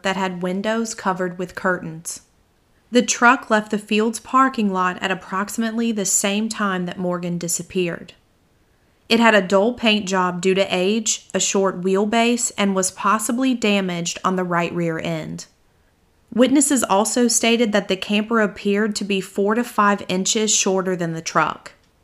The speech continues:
Authorities later learned the truck was caught on a home video by a person that was recording the Little League ball games that night. A still shot was taken from that video of the truck, but they could not identify the truck's driver.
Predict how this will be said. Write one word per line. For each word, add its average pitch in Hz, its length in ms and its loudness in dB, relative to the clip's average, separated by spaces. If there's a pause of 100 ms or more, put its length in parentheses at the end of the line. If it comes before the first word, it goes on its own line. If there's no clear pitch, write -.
(600)
Authorities 269 640 4
later 220 420 4
learned 180 460 0
the 196 100 -4
truck 220 320 0
was 247 140 -4
caught - 380 2
on 185 80 2
a 180 80 0
home 202 340 2
video 190 400 0
by 180 200 2
a 175 100 0
person 202 560 0
that 214 160 4
was 196 120 -2
recording 202 520 0
the 214 100 0
Little 185 220 0
League 185 200 -2
ball 180 240 0
games 165 320 -4
that 165 220 -2
night. 160 380 -2 (500)
A 220 100 6
still 277 380 2
shot 196 480 4
was 185 160 0
taken 208 360 2
from 202 260 2
that 202 220 2
video 196 420 2
of 190 180 0
the 208 80 2
truck, 208 480 0 (160)
but 190 140 0
they 196 80 4
could 196 200 -6
not 180 240 2
identify 175 560 0
the 165 120 -4
truck's - 340 -6
driver. - 580 -2